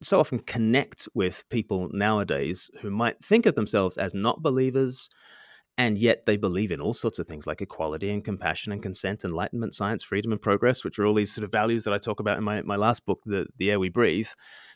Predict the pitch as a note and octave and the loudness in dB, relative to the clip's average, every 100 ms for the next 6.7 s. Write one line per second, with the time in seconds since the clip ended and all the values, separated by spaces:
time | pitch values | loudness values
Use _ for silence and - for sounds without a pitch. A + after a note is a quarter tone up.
0 | _ - A2+ G#2+ - - A#2+ A2+ - - | _ -2 2 2 -2 2 6 6 6 -2
1 | - - G2 - G#2+ B2 - - _ _ | -14 -6 -4 -4 -2 -2 -4 -14 _ _
2 | A2 A2 A2 - A#2+ B2 A#2+ G3 G#3 C#3 | -2 4 4 2 0 2 4 6 6 8
3 | C3 B2+ B2 G#2 D#3 D3 F#2 D#2+ G2+ G2+ | 6 4 4 6 4 4 2 2 2 2
4 | F#2 - G2 E2+ D#2 D2+ F#2+ - - - | 0 -2 -6 -8 -8 -8 -8 -4 -6 -6
5 | - - F2+ E2+ - F2+ - F2+ E2+ F2 | -10 -12 -8 -6 -6 -10 -6 -6 0 0
6 | G#2+ G2 E2 D#2+ - E2 D2+ | 0 -2 -12 -14 -10 -10 -10